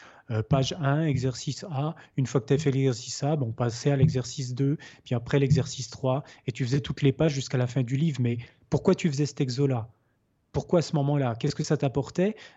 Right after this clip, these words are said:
Bah, des fois, j'avais pas toujours les réponses. Parfois oui, parfois non. Et, et des fois, c'est, faut pas hésiter des fois à questionner le prof, à lui dire, bah, tiens, pour-, pourquoi on fait cet exo technique ? Pourquoi spécialement celui-là ? Qu'est-ce que ça va m'apporter dans ma pratique ?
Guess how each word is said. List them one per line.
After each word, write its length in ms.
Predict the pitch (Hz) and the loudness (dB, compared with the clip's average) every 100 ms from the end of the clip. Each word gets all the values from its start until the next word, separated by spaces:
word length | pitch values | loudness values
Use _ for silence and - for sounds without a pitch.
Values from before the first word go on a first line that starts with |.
| - | -2
Bah, 220 | 120 127 | 0 2
des 160 | 120 131 | 0 -4
fois, 180 | - 214 | -2 0
j'avais 180 | 139 | 0
pas 140 | 123 165 | 0 -4
toujours 260 | - 151 | -2 -2
les 120 | 147 135 | 0 0
réponses. 440 | 147 143 127 123 | 0 -2 -4 -4
Parfois 360 | - 110 - 131 | -4 -2 2 2
oui, 180 | 151 | 2
parfois 400 | 247 - - 135 | 0 -2 -4 0
non. 180 | 127 196 - _ _ _ _ _ _ - - | 2 0 -2 _ _ _ _ _ _ -14 0
Et, 160 | 135 - - - - - | 0 0 -6 -18 -6 2
et 260 | 131 131 | 6 6
des 140 | 123 135 | 4 0
fois, 240 | - 214 | 2 0
c'est, 340 | - 175 226 | 0 -4 -4
faut 180 | 180 - | -4 0
pas 160 | 143 190 | 4 4
hésiter 320 | 160 165 233 | 4 0 -2
des 80 | 208 | -2
fois 200 | - 180 | -2 -4
à 20 | |
questionner 420 | - - 156 143 | -2 -2 0 2
le 60 | 143 | 2
prof, 340 | - 196 180 | 0 -2 0
à 60 | 131 | -2
lui 160 | 120 | -2
dire, 260 | 123 147 156 | 0 0 2
bah, 120 | 123 | 0
tiens, 180 | 113 180 | 2 0
pour-, 240 | - - - | -2 -10 -10
pourquoi 300 | - 143 - | -4 0 4
on 80 | 190 | 4
fait 140 | 170 160 | 4 -2
cet 160 | - | -2
exo 180 | 143 139 | -2 0
technique ? 640 | 131 - - 156 147 - _ _ _ - | -2 -4 -2 -2 -2 -6 _ _ _ -8
Pourquoi 240 | - 170 | -2 0
spécialement 480 | 156 139 - 139 143 | 2 0 2 2 2
celui-là ? 460 | - - 143 170 - - - | 0 0 2 2 -2 -12 0
Qu'est-ce 160 | 165 | 0
que 100 | - | 0
ça 140 | 175 170 | -2 0
va 100 | 151 | 0
m'apporter 460 | 147 151 143 - | 0 0 -2 0
dans 100 | 147 | 0
ma 140 | 131 127 | 0 -2
pratique ? 420 | - 131 - 240 | -4 -4 -2 0